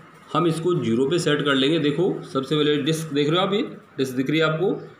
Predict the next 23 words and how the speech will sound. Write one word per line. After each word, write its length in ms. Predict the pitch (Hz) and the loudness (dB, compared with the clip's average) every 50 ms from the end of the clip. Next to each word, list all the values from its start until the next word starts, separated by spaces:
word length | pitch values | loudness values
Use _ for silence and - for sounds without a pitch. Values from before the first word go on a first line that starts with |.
| - - - - - - - | -20 -20 -20 -20 -18 -8 -6
ये 60 | 127 123 | -4 -2
disk, 300 | 139 160 160 160 - 170 | 0 0 -2 -2 -2 -2
ये 120 | 165 160 | 0 0
ज़ीरो 280 | 143 127 123 120 127 123 | 0 0 0 2 2 2
पे 100 | 131 120 | 0 0
set 280 | - 123 113 104 101 | 0 2 0 2 2
है। 80 | 120 165 156 160 - - - - - - - - - - - - - - - - - | 2 2 0 -2 -4 -8 -16 -20 -20 -20 -20 -20 -20 -20 -20 -20 -20 -20 -18 -10 -8
इसके 180 | - - - 160 | -8 -2 0 0
बाद 120 | 156 156 | 2 2
आप 140 | 147 139 135 | 2 2 2
देखिए, 340 | 143 139 143 - 160 160 160 | 0 0 0 2 2 2 2
इसका 200 | 156 156 160 147 | 0 0 2 2
ये 140 | 151 151 131 | 2 2 2
drum 220 | 113 120 151 165 | 2 2 2 4
होता 240 | 160 139 107 - 101 | 2 2 2 2 0
है, 120 | 87 101 101 - - - - - - - - - - - - - | 0 0 -4 -6 -10 -18 -20 -20 -20 -20 -20 -20 -20 -20 -16 -8
Drum, 260 | 113 113 117 110 98 92 - - - - - - - - - - - - - | -2 0 2 2 2 0 -4 -8 -18 -20 -20 -20 -20 -20 -20 -20 -20 -12 -4
ये 160 | 117 117 131 | 0 0 2
भी 100 | 139 156 | 2 2
ज़ीरो 280 | 147 143 156 160 170 165 | 2 2 2 2 2 0
पे 60 | 165 | 0
set 260 | 165 170 165 165 160 | 0 2 2 2 2
है, 120 | 160 185 | 2 0